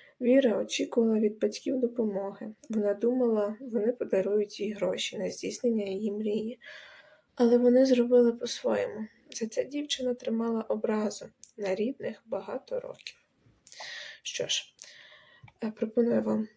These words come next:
послухати цю історію. Я залюбки вам її зачитаю.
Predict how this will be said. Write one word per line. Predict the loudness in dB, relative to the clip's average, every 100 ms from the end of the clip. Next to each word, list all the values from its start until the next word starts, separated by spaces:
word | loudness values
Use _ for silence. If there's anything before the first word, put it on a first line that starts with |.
| _ _ _ _ _ 0
послухати | 0 2 -2 -4 -6
цю | -6 -4
історію. | -2 -2 -2 0 0 0 -2 -2 -4 -12 -20 _ _ -20 -20 _ 0
Я | 2 2
залюбки | 2 -2 0 0
вам | 2 0 0
її | 0 -2 -4 -12 _ _
зачитаю. | 2 2 2 -2 -2 -2 0 -2